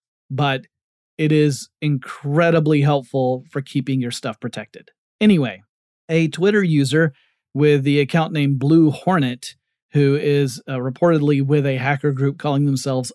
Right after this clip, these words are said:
Against the West, claimed that the data was found on an Alibaba cloud account with only a weak password protecting it, that they were able to find this password through, uh, a,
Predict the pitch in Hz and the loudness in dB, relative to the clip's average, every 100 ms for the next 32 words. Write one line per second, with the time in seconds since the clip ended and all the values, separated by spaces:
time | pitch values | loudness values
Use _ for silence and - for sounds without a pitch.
0 | - 143 135 143 143 - - 135 127 123 | -6 -4 -2 -2 -4 -8 -12 -8 -4 0
1 | 147 117 117 - - _ _ _ _ _ | 0 -2 -6 -14 -18 _ _ _ _ _
2 | - 214 220 226 202 - 170 165 175 165 | -4 2 6 6 6 2 2 2 0 -2
3 | 160 151 165 175 175 180 - - 147 139 | -2 2 2 4 4 2 -4 -4 -4 -2
4 | - 165 165 160 - 147 139 139 147 156 | -2 0 0 0 -2 -2 -2 -4 -4 0
5 | 165 151 143 143 143 131 - 160 151 151 | 2 2 2 2 0 -2 -2 0 2 0
6 | 123 127 117 113 _ 143 139 - 175 180 | -2 -6 -8 -10 _ -4 -4 -2 -2 0
7 | 170 175 151 135 160 170 _ 143 156 139 | 0 -2 -2 0 0 -2 _ -4 -4 -2
8 | 147 120 127 151 135 131 104 92 - _ | -4 -4 -4 -4 -4 -6 -10 -12 -20 _
9 | _ _ _ _ - 139 135 139 151 143 | _ _ _ _ -4 -2 -2 0 0 2
10 | 147 160 151 143 139 - 139 135 131 - | 0 0 -2 -2 -6 -4 -2 -2 -2 0
11 | 180 180 151 160 151 143 151 147 143 131 | 2 2 2 2 0 0 0 2 2 0
12 | 127 131 127 123 127 123 120 117 117 117 | -6 -4 -4 -6 -8 -10 -10 -10 -12 -14
13 | _ 123 113 | _ -12 -12